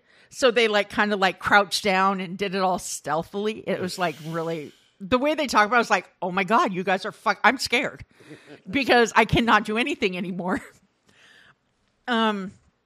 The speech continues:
so by April of two thousand eighteen, the authorities learned that the D N A obtained from his car door handle was an exact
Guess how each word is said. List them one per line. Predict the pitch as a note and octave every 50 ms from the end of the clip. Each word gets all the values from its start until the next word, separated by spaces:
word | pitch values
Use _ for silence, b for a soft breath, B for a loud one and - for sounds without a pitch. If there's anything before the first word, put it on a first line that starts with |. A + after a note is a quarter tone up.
| _ _ _ _ _ _ _ _ _ _
so | - - - B3+ A3+
by | G3+ A3+ G3+ G3 -
April | F3+ G3 A3+ - D#4+ D#4+ C4 A3+
of | G3+ F3+
two | - - B3 A3
thousand | - G3+ F3+ F3+ F#3 D#3+ F3 D3+ -
eighteen, | E3 E3+ - - - - - G4+ F#4+ D#4 C#4 B3 -
the | - F#3 F#3
authorities | F#3 - _ - E3+ D3+ C#3+ E3 G3+ C4 D#4 - -
learned | F3+ F3+ E3+ E3+ F3
that | F3+ -
the | - E3
D | F3+ - G3 G3+ B3+
N | E4+ C4+
A | G#3 F#3 F#3
obtained | F3+ E3+ - - F3+ F3 F3 E3+
from | - F3+ D#3+ D3
his | D3 E3 C3+ -
car | - - - - G4 A4 G#4+ D#4+
door | G#3 F#3 D#3 D3+ D#3+
handle | - G3+ D#3+ D#3+ D3 D3 E3+ G3+ - B B B B B
was | G3+ G#3+ G#3 G#3
an | G3+ F3+
exact | E3 D3+ F3 D#3 D3+ C3+ C3 D#3 G#3+ A3 G#3+ D#3 - - _ - - -